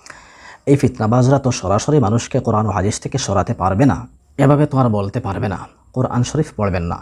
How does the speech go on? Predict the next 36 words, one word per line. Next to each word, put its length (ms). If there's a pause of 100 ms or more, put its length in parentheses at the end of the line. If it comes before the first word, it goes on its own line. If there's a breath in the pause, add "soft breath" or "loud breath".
হাদিস 380
পড়বেন 280
না।" 100 (160)
প্রথমে 280
তারা 160
মানুষকে 380
কোরআন 320
ও 40
হাদিসের 420
ভাষা 280
থেকে 220
দূরে 220
সরাচ্ছে। 380 (240 soft breath)
কোরআন 440
ও 60
হাদিসের 440
ভাষা 300
থেকে 240
দূরে 280
সরিয়ে 360
দিলে 200 (120)
তার 120 (100)
আসর 280
কমে 220
যাবে। 160 (420 soft breath)
ধীরে 180
ধীরে 140
মানুষ 400
এমনিতেই 420
কোরআন 320
ও 40
হাদিস 300
থেকে 300 (200 soft breath)
দূরে 300
সরে 220
যাবে। 240